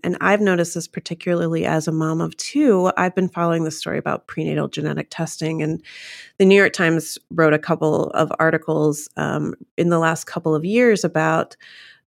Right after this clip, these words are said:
um, about the high false positive rates for some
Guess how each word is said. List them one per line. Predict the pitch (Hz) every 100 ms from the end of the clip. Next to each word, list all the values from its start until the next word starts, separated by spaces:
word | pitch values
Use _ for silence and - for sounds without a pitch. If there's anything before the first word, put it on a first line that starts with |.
| -
um, | 170 170 165 160 165 - -
about | 180 180 180 -
the | 190 185 185
high | 175 - - 180 190 190
false | 185 180 -
positive | - 170 185 180
rates | 165 165 - -
for | - 165 160 160
some | 151 170 165 165 165